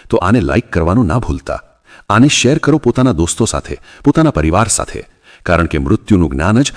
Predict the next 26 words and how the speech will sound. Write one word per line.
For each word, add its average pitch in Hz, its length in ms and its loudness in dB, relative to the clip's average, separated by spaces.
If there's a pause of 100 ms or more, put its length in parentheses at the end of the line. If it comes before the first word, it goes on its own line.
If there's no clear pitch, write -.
(180)
આપણને 127 360 2
જીવનની 127 440 4
કિંમત 92 340 -2
સમજાવે 69 460 -6
છે. - 240 -12 (600)
જે 120 140 4
લોકો 165 220 4
મોતથી 120 380 2
ડરે 87 240 2
છે, - 160 -6 (400)
તે 156 80 6
જિંદગીથી 131 520 2
પણ 127 160 2
ડરે 65 200 -2
છે, - 240 -10 (380)
અને 95 140 2
જે 82 120 2
મોતને 82 380 0
સમજી 82 400 2
લે 80 140 2
છે, - 180 -6
તે - 420 -2
જિંદગીને 87 520 2
જીવી 90 320 0
લે 64 140 -6
છે. - 240 -10